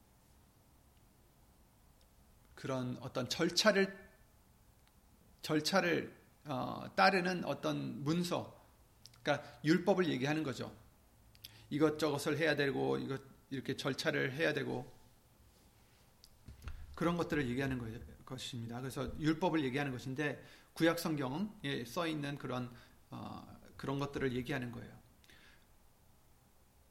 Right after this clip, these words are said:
"새 언약의 일꾼이 되기에 만족해 하셨다, 우리를." 그런데 그것은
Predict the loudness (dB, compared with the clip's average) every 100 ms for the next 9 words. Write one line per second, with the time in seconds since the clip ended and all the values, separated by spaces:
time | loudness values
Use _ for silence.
0 | -20 -8 0 2 2 4 6 6 6 4
1 | 6 4 4 2 4 4 4 2 4 4
2 | 4 0 0 0 -2 0 0 0 -2 -4
3 | -4 -2 -2 -2 -6 -10 -14 -20 -20 -20
4 | -12 -2 0 2 0 0 -4